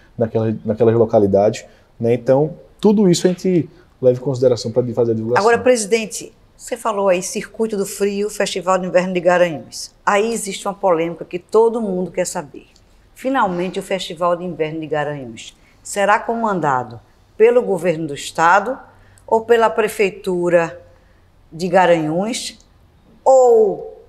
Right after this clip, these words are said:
Speaker 2: o governo do estado vai sair de vez desse circuito? Como é que vai ficar essa história?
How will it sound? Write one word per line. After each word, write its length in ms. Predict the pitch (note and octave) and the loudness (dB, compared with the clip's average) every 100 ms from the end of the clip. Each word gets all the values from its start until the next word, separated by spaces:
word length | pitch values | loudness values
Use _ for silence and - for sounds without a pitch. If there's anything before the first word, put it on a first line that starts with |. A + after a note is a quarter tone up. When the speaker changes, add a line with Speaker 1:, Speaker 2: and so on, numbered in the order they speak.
| _ _ _ _ | _ _ _ _
Speaker 2:
o 60 | G#3 | -4
governo 280 | G3 G3 F#3+ | 0 0 0
do 40 | |
estado 300 | F3+ G3 E3+ | -2 0 2
vai 140 | F3 E3+ | 2 2
sair 240 | E3+ E3 | 2 0
de 120 | E3+ | -2
vez 300 | C3+ D#3+ E3+ | -6 -4 -4
desse 120 | D#3+ - | -8 -12
circuito? 500 | D#3+ - F3+ G3+ G3 | -14 -8 -4 -4 0
Como 160 | B3+ C4+ | 0 2
é 60 | |
que 100 | C4 | 0
vai 100 | B3 | -4
ficar 280 | A#3+ A3+ F#3+ | -4 -2 0
essa 180 | F#3 F#3 | 0 -4
história? 360 | - D#3 D3+ | -6 -6 -6